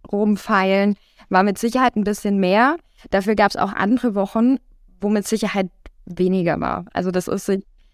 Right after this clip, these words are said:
unter, unterm Strich definitiv ausgegangen.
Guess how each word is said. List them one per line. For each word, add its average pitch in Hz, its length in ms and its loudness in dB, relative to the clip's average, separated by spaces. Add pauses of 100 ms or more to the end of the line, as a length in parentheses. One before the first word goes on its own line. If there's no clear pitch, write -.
(220)
unter, 196 540 2 (120)
unterm 202 300 -2
Strich 208 320 -6
definitiv 196 560 -4
ausgegangen. 226 840 0